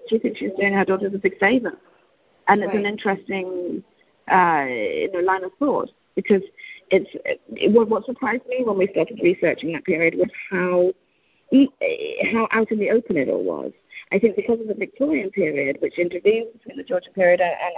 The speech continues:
Speaker 1: and our own culture, one tends to think it was all swept under the ca-, carpet and behind closed doors,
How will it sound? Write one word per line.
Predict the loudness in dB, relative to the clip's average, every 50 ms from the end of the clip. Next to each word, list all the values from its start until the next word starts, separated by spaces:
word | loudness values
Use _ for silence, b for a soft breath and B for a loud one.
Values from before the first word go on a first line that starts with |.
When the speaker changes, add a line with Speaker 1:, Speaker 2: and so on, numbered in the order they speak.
| -6 -6
Speaker 1:
and | -4 -2
our | 0 2 2 2
own | 2 0 -4 _ -6
culture, | -2 -2 -2 -2 0 -2 -2 -2 -2 B B B B B B _
one | 0 4 4 4 4
tends | 2 -2 -4 -4 -4 -12
to | -8 -4
think | -4 -4 -4
it | -4
was | -4 0
all | 2 0 0 0
swept | -4 -4 -4 -4
under | -8 -10 -8 -8
the | -6 -6 -6 -6
ca-, | -8 -10 -10 -10 _ 0
carpet | 4 4 4 4 2 0 0 0
and | 0 -2 -6 -8 -12 B B B B B _
behind | -6 -4 -2 -2 -2 -2 -2 -4
closed | -2 0 0 0 0 -2 -6
doors, | -8 -8 -6 -6 -8 -8